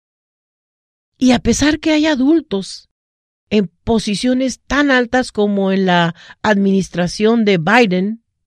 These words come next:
que hacen estas afirmaciones, de que los jóvenes necesitan una transición médica, sin más ni menos. Y lo dicen con tanta facilidad,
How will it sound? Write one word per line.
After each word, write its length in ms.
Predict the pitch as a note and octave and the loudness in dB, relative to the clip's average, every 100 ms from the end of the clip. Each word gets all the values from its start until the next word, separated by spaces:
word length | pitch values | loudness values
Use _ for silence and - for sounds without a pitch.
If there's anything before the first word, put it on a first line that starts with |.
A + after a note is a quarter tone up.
| _ _ _ _ _ _ | _ _ _ _ _ _
que 100 | G#3+ | -4
hacen 260 | A#3 F4 D4+ | 0 0 0
estas 340 | D#4 E4 C#4+ | 0 -4 -4
afirmaciones, 880 | C4 A#3+ A3 G#3 D#4 G4 F#3 - _ _ _ _ _ _ _ _ _ _ _ _ - | -4 -2 -2 -4 -6 -10 -12 -14 _ _ _ _ _ _ _ _ _ _ _ _ -6
de 100 | G#3 | 0
que 120 | A#3 | 2
los 160 | A3 F#3 | 2 2
jóvenes 640 | F#4+ G#4 G4+ G4+ - - _ _ _ _ _ _ - | 2 2 2 0 -2 -16 _ _ _ _ _ _ -6
necesitan 600 | D3+ E3+ A#3 A3+ B3 A3 | -4 -2 -4 0 0 2
una 300 | A3 A3+ A3 _ | 2 2 0 _
transición 640 | G3 F#3 E3 E3 E3+ F3+ | -4 -2 -2 -2 0 2
médica, 480 | D3+ A#2 G2+ - - _ _ _ _ _ _ - | 2 0 -4 -10 -20 _ _ _ _ _ _ -6
sin 260 | B3+ A#3 | 0 2
más 220 | C4 C#4+ | 4 2
ni 120 | D4 C#4 | 2 4
menos. 460 | D3+ A#2+ A#2+ - _ _ _ _ _ _ _ - - | 2 0 -8 -16 _ _ _ _ _ _ _ -20 -6
Y 140 | - C#4 | 0 4
lo 120 | D4+ | 4
dicen 300 | D4+ D#4+ D4 | 4 2 -2
con 220 | A3+ G#3+ | -2 -2
tanta 320 | C4+ D4 D#4+ | 0 2 2
facilidad, 680 | D4 B3+ A3 F#3+ F3+ B3 E4 | 0 -2 -2 -2 0 -2 -4